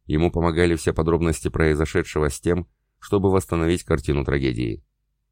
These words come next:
«Прибыл по вашему приказу». Рон указал на настил перед собой –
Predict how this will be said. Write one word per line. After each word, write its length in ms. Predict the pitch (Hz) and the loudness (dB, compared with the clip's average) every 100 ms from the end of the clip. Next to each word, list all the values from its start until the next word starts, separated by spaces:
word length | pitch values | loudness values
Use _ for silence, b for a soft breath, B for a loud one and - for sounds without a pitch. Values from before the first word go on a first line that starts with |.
| _ _ _ _ | _ _ _ _
«Прибыл 400 | - 76 95 101 | 0 2 6 6
по 120 | 98 90 | 6 4
вашему 360 | 92 - 90 | 4 2 0
приказу». 500 | 87 90 95 67 64 - _ _ _ _ _ _ _ _ | 0 0 2 0 -4 -10 _ _ _ _ _ _ _ _
Рон 400 | - 76 101 117 | -2 2 4 4
указал 440 | 107 95 90 98 101 | 2 2 2 2 2
на 120 | 92 | 2
настил 400 | 90 85 - 92 | 0 -2 -2 0
перед 240 | 90 80 | 2 0
собой – 440 | - 82 82 95 | 0 0 2 0